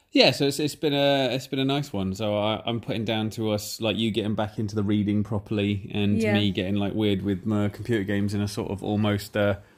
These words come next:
Speaker 1: frenzied way that I do get into them. I wouldn't say I do it in the way normal gamers do. Uh, I wouldn't say it's down to, uh, needing to escape stuff. I would normally say any other year, yeah, sure.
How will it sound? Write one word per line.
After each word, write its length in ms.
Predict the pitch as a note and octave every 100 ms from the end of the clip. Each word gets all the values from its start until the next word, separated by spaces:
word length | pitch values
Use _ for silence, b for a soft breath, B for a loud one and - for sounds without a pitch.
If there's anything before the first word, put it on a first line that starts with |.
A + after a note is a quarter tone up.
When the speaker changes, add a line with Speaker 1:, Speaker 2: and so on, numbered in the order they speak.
| B
Speaker 1:
frenzied 580 | - - A#2 A2+ A2 G2+
way 220 | A2+ G#2+
that 120 | F#2+
I 60 | A2
do 180 | G#2+ A2+
get 160 | G#2
into 260 | G2+ A2+ G#2+
them. 240 | F2+ G#2 G#2 B B B B _
I 120 | G#2+
wouldn't 240 | A2 G2+ G2
say 100 | G#2
I 20 |
do 160 | G2+ G#2
it 60 |
in 80 | F#2
the 80 | G#2
way 160 | G2
normal 340 | G#2 A2 G#2 G#2
gamers 440 | A2+ A2 G#2 A2
do. 300 | - A2 A#2+ G#2+ -
Uh, 320 | A#2 A#2 A#2
I 40 | -
wouldn't 220 | C3+ C3+
say 140 | D3
it's 80 | B2
down 240 | - C#3+ C3+
to, 140 | C#3+
uh, 300 | C3+ C3 C3
needing 320 | B2 C3 C3 C3
to 120 | C3+
escape 280 | C3 D3 C3+
stuff. 200 | - G2+
I 60 | A2+
would 220 | A#2+ A2
normally 260 | A#2 A#2 A2+
say 220 | A#2 G2+
any 220 | A2 A2
other 120 | A2
year, 280 | G2+ G2 G#2
yeah, 200 | A2 A2+
sure. 360 | G#2+ A#2+ G#2+